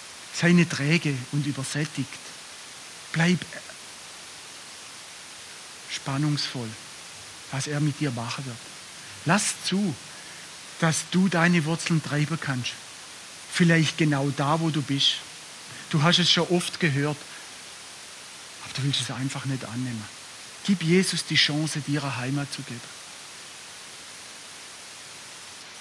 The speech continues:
Weil ich sag, versteht ihr?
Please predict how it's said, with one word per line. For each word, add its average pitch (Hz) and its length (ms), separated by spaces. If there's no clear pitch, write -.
Weil 143 100
ich 165 120
sag, 160 240
versteht - 360
ihr? 131 120